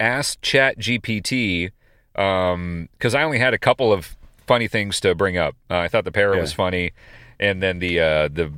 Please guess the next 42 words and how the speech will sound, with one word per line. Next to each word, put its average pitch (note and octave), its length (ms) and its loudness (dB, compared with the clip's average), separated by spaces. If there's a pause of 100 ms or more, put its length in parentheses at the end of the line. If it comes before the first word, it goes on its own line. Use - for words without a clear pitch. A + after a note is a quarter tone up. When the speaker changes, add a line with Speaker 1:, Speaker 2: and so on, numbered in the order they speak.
(140)
Speaker 1:
rich G2+ 200 0
people F2+ 220 -2
buying F2 260 0
dinosaurs E2+ 540 -2
thing D#2 240 -2
I D2+ 80 -2
thought D2+ 220 -2
was D#2 140 -6
interesting. D2+ 600 -6 (160)
But C3 80 0
that A#3+ 120 4
was F#3+ 100 2
all F3 140 6
I C3 60 2
had. G#2+ 260 4
That A2+ 100 4
was A#2 140 -6
the A#2 100 0
extent B2+ 400 0
of A2 60 -2
my G#2+ 120 0
preparation. E2+ 720 0 (480)
Um, F#2+ 300 0
Speaker 2:
Yeah. C#2+ 140 -2 (100)
Speaker 1:
so A#2 320 4
I A2+ 100 6
thought D3 240 4
I'd, B2 240 4
uh, G2+ 400 6 (140)
have D3 180 2
a - 40 -6
few D#3 260 2
in D3+ 80 2
the D3+ 60 -4
bank, B2+ 420 2
or G2+ 240 4
in - 140 -2
the - 60 -4
can, E2+ 420 -2
as E2 140 -6
they D#2+ 140 -2
say. D#2+ 360 -2